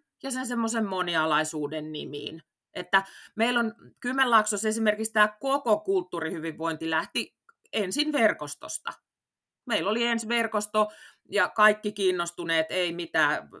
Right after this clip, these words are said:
ei annettu mitään jäsenmaksulappua kouraan, vaan että ihan kaikki kiinnostuneet vapaaseen verkostoon. Ja se on synnyttänyt tosi paljon hyvää. Silloin se viesti kulkee.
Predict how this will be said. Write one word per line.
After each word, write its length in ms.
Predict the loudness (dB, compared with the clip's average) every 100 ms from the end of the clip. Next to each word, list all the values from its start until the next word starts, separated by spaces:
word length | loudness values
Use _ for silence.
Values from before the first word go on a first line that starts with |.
| -10
ei 180 | -4 -2
annettu 320 | -2 -4 -8
mitään 340 | -8 -2 -2
jäsenmaksulappua 1400 | -2 -4 -6 -8 -8 -8 -6 -6 -2 -2 0 0 0 -6 0
kouraan, 420 | 2 4 4 4
vaan 180 | 4 2
että 180 | -2
ihan 180 | -4 0
kaikki 300 | 2 2 0
kiinnostuneet 640 | -4 -2 -2 -6 -6 -6 -2
vapaaseen 540 | -2 0 -4 -4 -6
verkostoon. 600 | -4 -4 -6 -10 -6 -6 -8 -20 -18 -6
Ja 60 |
se 160 | -2 2
on 100 | 2
synnyttänyt 640 | 0 0 -2 0 -4 -4 -2
tosi 260 | -2 0
paljon 540 | -4 -2 -2 -2 -4 -8 _ _ _ _ _ -8
hyvää. 420 | -4 -2 -2 -4 -6 -14 -10
Silloin 420 | -6 -2 2 2
se 160 | 0
viesti 440 | 0 0 -2 -4 -8
kulkee. 640 | -4 -2 -2 0 2 2